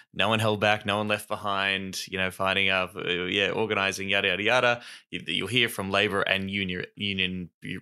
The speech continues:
bureaucrats all the time, and which immediately switches into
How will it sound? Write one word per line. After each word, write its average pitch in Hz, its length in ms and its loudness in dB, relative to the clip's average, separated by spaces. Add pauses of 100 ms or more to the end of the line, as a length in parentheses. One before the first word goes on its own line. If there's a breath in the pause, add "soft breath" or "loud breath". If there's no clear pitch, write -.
bureaucrats 98 540 0
all 92 100 -4
the 90 80 -6
time, 123 560 0
and 92 400 -6
which 104 180 -4
immediately 107 460 2
switches 95 460 -2
into 92 440 -2